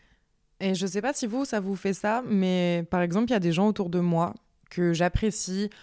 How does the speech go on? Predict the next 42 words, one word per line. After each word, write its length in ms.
avec 240
lesquels 300
je 100
travaille, 800
euh, 240
qui 220
ont 100
une 180
place 360
importante 480
quand 140
même 340
actuellement 500
dans 140
ma 180
vie. 240
Mais 240
pour 180
autant, 280
je 60
peux 100
déjà 240
vous 100
dire 260
que 120
dans 160
quelques 400
années, 400
je 80
pense 220
pas 100
que 80
c'est 100
quelqu'un 300
que 100
je 80
continuerai 460
à 80
avoir 240
dans 100
ma 160
vie. 220